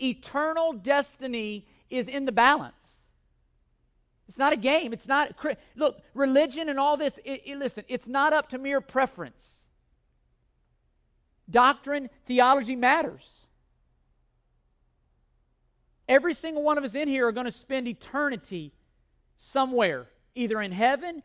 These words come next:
or in hell. And, and that's not always fun to preach, but it's the truth.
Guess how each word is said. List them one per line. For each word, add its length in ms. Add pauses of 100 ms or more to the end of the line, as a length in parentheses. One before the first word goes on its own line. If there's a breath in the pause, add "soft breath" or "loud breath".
(160 soft breath)
or 100
in 120
hell. 360
And, 140
and 180
that's 220
not 140
always 260
fun 220
to 60
preach, 360
but 100
it's 240
the 140
truth. 460